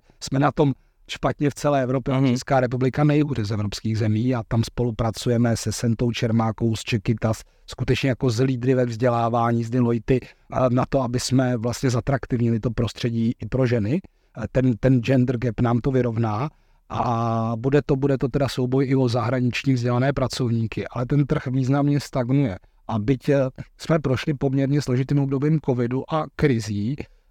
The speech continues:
Speaker 1: tak u nás, jako že by, eh, třeba zanikl nějaký segment, jako že už někde se to vyrábí levněji,
Speaker 2: Mhm.
Speaker 1: eh, se vlastně nestalo. Ten trh je poměrně stagnující.
Speaker 2: Je to dobrá zpráva?
Speaker 1: Je to dobrá zpráva, když je krize,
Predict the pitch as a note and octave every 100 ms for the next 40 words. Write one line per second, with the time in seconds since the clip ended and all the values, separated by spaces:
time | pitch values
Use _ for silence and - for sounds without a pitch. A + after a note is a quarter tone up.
0 | - B2+ - D3 - D3+ C#3 D3 - C#3
1 | - C#3 C3 B2+ D3+ D3+ A#2+ B2 B2 -
2 | - - B2+ C3+ C3 C#3 F3+ F#3 D3+ C3+
3 | A2+ D3 - D#3+ D#3 E3 A2+ A2 G#2 C#3
4 | A#2+ C3+ B2+ B2 C3 B2+ - D3 C#3 B2
5 | B2 A#2+ A#2 B2+ B2+ B2+ D3 E3 C#3+ F2
6 | B2 A#2+ A2 B2 A#2+ A#2+ - D3+ D3 D3+
7 | - F#3 D#3+ C3 - F3 G2+ - _ -
8 | C3+ D3 C#3+ - F3 D3+ D#3 D3+ D#3 E3
9 | F3 - C3+ C3 C3 A2+ A#2+ G2+ G#2+ G#2+
10 | G#2+ G2+ - G#2+ G2+ G#2 D3+ B3+ A#3 A3+
11 | A#3+ - G3+ F#3 F#3 G3 G3 - A#3 -
12 | F#3+ C3+ A2 G2+